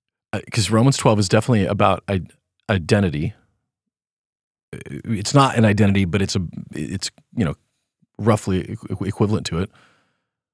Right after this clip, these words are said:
E-, Ephesians four is, uh,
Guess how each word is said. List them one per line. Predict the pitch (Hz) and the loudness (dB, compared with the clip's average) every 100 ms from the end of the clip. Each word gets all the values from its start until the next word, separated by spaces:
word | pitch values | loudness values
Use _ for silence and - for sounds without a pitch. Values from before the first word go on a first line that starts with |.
| _ _ _ | _ _ _
E-, | 117 101 117 | 0 0 0
Ephesians | 104 131 117 98 | 2 2 4 0
four | - 120 135 95 90 | 0 2 2 2 0
is, | 98 95 90 - - _ _ _ _ _ _ | -2 -2 -2 -6 -8 _ _ _ _ _ _
uh, | 98 90 92 - | 0 0 0 -4